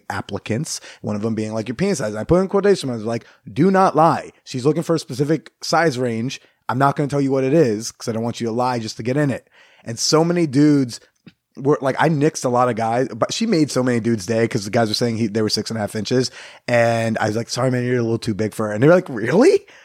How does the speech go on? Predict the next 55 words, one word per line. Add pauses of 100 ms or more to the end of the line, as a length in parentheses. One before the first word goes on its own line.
(160)
Moi?" (220)
<laughs>
Like, (160)
so
it's
like,
"Cool,
we
made
someone
feel
good." (320)
But
also,
um,
some
guys
would
message
back
and
be
like, (240)
"Oh,
no,
no,
no,
no. (720)
I'm
actually,
like,
five
and
a
half
inches.
I
just,
you
know,
thought
she
wanted
bigger,
so
I
said
six
and
a
half."
I'm
like,
"Well,
now